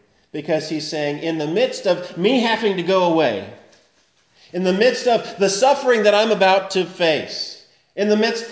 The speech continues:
of the fact that I'm going to go to the cross, this is the only way."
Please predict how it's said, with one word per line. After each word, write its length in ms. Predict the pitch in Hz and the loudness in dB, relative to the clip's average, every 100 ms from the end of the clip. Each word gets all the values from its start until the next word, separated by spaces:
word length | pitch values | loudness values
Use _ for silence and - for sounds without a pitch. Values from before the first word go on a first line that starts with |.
| - | -4
of 100 | 208 | 0
the 80 | 214 | 2
fact 260 | 226 220 | 2 2
that 100 | 226 | 2
I'm 240 | 214 233 226 | 2 2 4
going 320 | 262 294 262 | 6 6 4
to 40 | |
go 280 | 196 240 247 | 4 6 6
to 140 | 240 202 | 4 -2
the 100 | 202 | -2
cross, 840 | - 226 196 143 143 - - - - _ _ _ _ _ _ _ _ _ _ _ _ _ _ _ _ | 2 4 6 4 2 -2 -8 -14 -20 _ _ _ _ _ _ _ _ _ _ _ _ _ _ _ _
this 340 | 123 220 - 208 | -4 -4 -2 -4
is 200 | 190 170 | -4 -6
the 140 | 175 | -6
only 280 | 180 185 165 | -6 -6 -8
way." 340 | 156 202 117 | -8 -10 -10